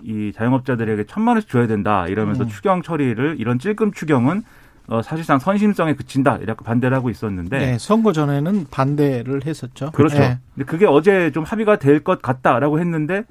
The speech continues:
Speaker 2: 예.
Speaker 1: 다시 합의가 결렬됐다라고 소식이 나와서
Speaker 2: 예.
Speaker 1: 아, 이게 걱정된다 했는데, 또 밤이 되니까는 합의를 또 했다. 그래서
Speaker 2: 그나마
Speaker 1: 아마도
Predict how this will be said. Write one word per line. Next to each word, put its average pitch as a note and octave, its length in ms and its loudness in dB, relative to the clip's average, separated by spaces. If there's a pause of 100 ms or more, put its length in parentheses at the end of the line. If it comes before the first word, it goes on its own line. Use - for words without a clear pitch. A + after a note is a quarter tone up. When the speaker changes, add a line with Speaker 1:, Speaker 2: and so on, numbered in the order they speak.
Speaker 2:
예. B2 140 -2
Speaker 1:
다시 C#3 220 -2
합의가 F#3+ 340 0
결렬됐다라고 C3 1000 2
소식이 D3 300 -4
나와서 F#2 460 -2 (160)
Speaker 2:
예. G#2+ 280 -2
Speaker 1:
아, C3 140 4
이게 C#3 220 4
걱정된다 C3+ 500 2
했는데, C3+ 460 0 (240)
또 G3+ 120 2
밤이 D3+ 240 0
되니까는 C3+ 540 0 (220)
합의를 F#3 520 0
또 F3+ 160 -2
했다. - 320 -4 (360)
그래서 C#3 220 2
Speaker 2:
그나마 D#3+ 220 6
Speaker 1:
아마도 C3 400 2